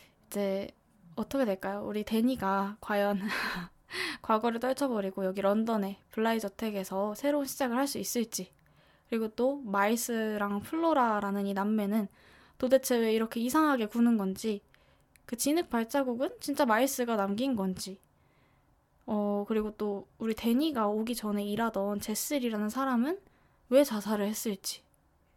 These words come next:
그리고 제목에 나오는 블라이 저택의 유령은 그럼 누구일지, 이런 것들이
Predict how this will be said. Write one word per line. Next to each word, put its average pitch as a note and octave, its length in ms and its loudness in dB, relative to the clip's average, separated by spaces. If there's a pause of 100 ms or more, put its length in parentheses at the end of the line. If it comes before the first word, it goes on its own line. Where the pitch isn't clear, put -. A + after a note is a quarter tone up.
(300)
그리고 G#3+ 140 -6
제목에 A#3+ 460 2
나오는 G3 320 0
블라이 B3+ 360 4
저택의 A#3 420 0
유령은 G#3+ 560 0 (260)
그럼 B3 200 0
누구일지, G3+ 1000 -2 (520)
이런 B3 160 2
것들이 G#3+ 680 -2